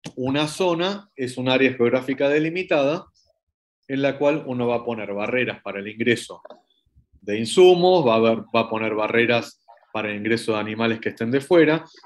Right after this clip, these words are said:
Los animales que ingresen van a tener que tener ciertas características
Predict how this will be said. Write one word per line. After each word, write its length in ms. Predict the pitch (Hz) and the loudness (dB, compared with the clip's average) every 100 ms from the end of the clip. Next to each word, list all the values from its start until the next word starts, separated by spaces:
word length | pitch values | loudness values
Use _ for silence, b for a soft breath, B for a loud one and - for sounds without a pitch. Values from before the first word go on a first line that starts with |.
| B - | B -8
Los 180 | 104 107 | -6 -4
animales 440 | 110 113 120 120 | -2 2 2 0
que 120 | 117 | -2
ingresen 460 | 113 117 131 131 113 | 0 2 0 0 -2
van 160 | 110 | -2
a 100 | 110 | -2
tener 220 | 107 110 110 | -4 -4 -2
que 140 | 110 | -4
tener 360 | - 107 110 110 | -4 -6 -4 -4
ciertas 380 | 120 113 113 | -2 -2 -2
características 960 | - 107 107 107 110 - 113 113 110 - | -4 -6 -6 -6 -4 -4 -2 -2 -4 -12